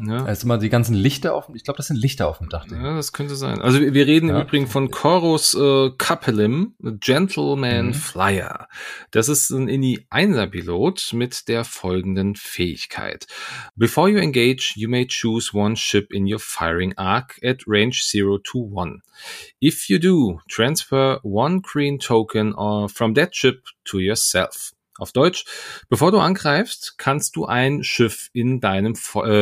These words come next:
Speaker 1: äh, in deinem Feuerwinkel wählen, das in Reichweite null bis eins ist. Wenn du das tust,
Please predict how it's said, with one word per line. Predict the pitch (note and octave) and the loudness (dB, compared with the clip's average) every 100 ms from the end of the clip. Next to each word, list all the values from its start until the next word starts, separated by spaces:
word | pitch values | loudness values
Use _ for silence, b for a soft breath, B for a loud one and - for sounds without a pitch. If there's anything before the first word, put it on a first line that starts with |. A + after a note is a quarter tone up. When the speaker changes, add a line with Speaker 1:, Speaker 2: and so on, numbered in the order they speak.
| G#2 | 4
Speaker 1:
äh, | G#2 | 0
in | |
deinem | G2 F#2+ G#2+ | 0 0 -2
Feuerwinkel | - G#2 G#2+ G2+ G#2 A#2+ A#2+ - - | 2 6 6 6 2 2 0 -2 -12
wählen, | F2+ G2+ A#2 A#2+ A#2 A#2+ - | 2 6 6 6 4 0 -2
das | - A2 | -2 0
in | G2 | -2
Reichweite | F#2 - F#2 | -2 -2 -2
null | F#2 F#2 | -2 0
bis | G2 | -2
eins | F2+ F#2 - | -4 -6 -6
ist. | - G#2 | -6 -2
Wenn | G#2+ | 0
du | G2+ | 0
das | F#2+ | -4
tust, | - G#3+ - | 0 2 0